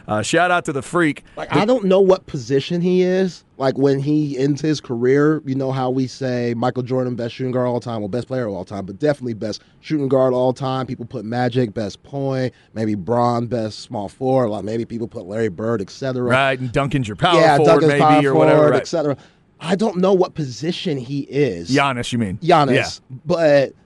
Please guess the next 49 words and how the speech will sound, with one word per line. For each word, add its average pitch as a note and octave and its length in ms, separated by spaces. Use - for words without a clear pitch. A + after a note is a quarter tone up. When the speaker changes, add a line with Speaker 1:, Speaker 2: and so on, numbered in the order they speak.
Speaker 2:
if E3+ 140
we G3+ 140
say A3 240
power E3 440
forward, D3 460
let's D3+ 160
say E3+ 180
power C3 280
forward, - 340
he'll A3+ 260
be A#3 180
right E3+ 420
there F3+ 160
with D#3 180
Timmy E3 300
if C3 100
he D#3 100
keeps C3+ 320
winning C3 360
rings, D#2 520
'cause C#3+ 140
I F#3+ 140
think G#3 220
he'll E3+ 140
pass D#3 320
Karl C3 240
Malone. E2+ 460
That's D#3 200
the E3 100
only E3 300
person C#3+ 420
that's B2+ 240
Speaker 1:
Hmm. A#2 60
Speaker 2:
close. A#2 500
And, D3+ 320
you D#3 80
know, C3+ 240
we C3+ 220
could D#3 160
get D3+ 180
real C#3+ 320
specific C3 540
with C3+ 140
things C3+ 300
like, B2+ 280
is B2 100
Timmy D#3 320
really C#3 520
a G#2 120